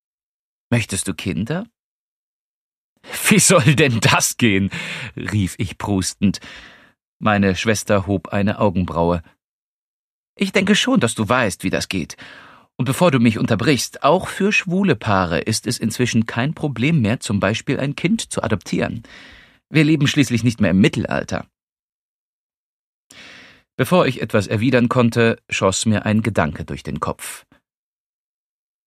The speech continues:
Ich und Vater?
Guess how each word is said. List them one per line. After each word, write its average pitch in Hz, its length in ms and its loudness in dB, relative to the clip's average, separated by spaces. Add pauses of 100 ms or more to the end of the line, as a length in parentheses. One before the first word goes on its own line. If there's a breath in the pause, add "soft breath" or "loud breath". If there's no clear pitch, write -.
(300)
Ich - 540 -4 (680)
und 78 220 -6
Vater? 143 840 -10